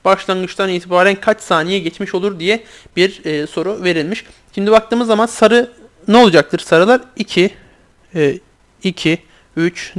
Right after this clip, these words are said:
dört, e, altı, sekiz, dokuz, on devam edecektir. Otuz sekiz, otuz dokuz ve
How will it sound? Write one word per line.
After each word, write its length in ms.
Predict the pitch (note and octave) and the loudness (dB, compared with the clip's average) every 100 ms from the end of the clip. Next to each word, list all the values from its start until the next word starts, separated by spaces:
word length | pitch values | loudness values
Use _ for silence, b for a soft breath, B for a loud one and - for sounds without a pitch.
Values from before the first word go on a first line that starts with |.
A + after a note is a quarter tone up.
| D#3 | 2
dört, 460 | D#3+ E3 - - b b b b - | 4 4 0 -20 b b b b -4
e, 240 | C#3+ C3+ | 0 2
altı, 480 | D#3+ D#3+ D#3 - E3+ | 4 4 4 -4 -6
sekiz, 600 | - - C#3 D#3 F#3 - _ | -6 -6 -4 -4 -4 -8 _
dokuz, 480 | D#3 D3 D3+ F3+ - - | -6 -2 -2 -2 -6 2
on 280 | E3+ D#3+ G3 b b b - | 4 4 0 b b b 2
devam 200 | F3+ G3 | 4 4
edecektir. 540 | F#3+ G3 - G#3+ - b b _ | 2 0 0 0 -2 b b _
Otuz 280 | E3+ - E3 | -4 -2 -4
sekiz, 520 | - C3+ F#3+ G#3 - - | -6 -2 0 0 -6 -10
otuz 440 | D#3 D3+ D3 C#3 | -8 -4 -6 -2
dokuz 520 | D#3 - G3+ G3+ - - _ _ _ _ _ _ b b b b _ | -4 0 -4 -4 -12 -20 _ _ _ _ _ _ b b b b _
ve 240 | D#3 E3+ | 4 4